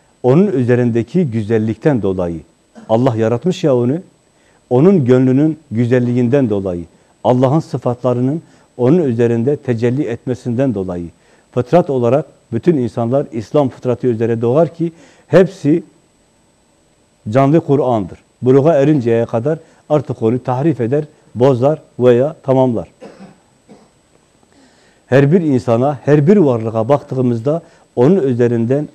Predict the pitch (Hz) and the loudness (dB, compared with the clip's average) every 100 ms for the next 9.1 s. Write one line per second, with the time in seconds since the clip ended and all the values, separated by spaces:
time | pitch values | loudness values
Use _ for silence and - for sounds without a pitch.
0 | - 123 139 165 - 165 143 110 - 107 | -2 0 0 -2 -2 -4 -4 -4 -6 -6
1 | 113 110 113 117 151 - 147 135 135 139 | -6 -4 -4 -4 -10 -6 -4 -2 -2 -2
2 | 107 101 90 87 _ _ _ _ _ _ | -4 -6 -8 -16 _ _ _ _ _ _
3 | _ _ _ - 123 120 170 123 123 127 | _ _ _ -4 -2 0 2 2 2 2
4 | 120 117 131 127 - 131 127 113 107 107 | 0 0 -2 -2 -2 -2 0 -2 -4 -4
5 | 120 143 - _ 101 87 113 - 170 - | -6 -6 -14 _ -12 -10 -8 -2 -2 -2
6 | 117 117 113 113 107 120 135 160 _ _ | -2 -2 -2 -2 -2 -4 -4 -10 _ _
7 | _ _ _ _ _ _ _ _ _ _ | _ _ _ _ _ _ _ _ _ _
8 | 113 127 120 127 135 135 117 123 104 82 | 2 2 2 0 0 -2 -2 0 0 -4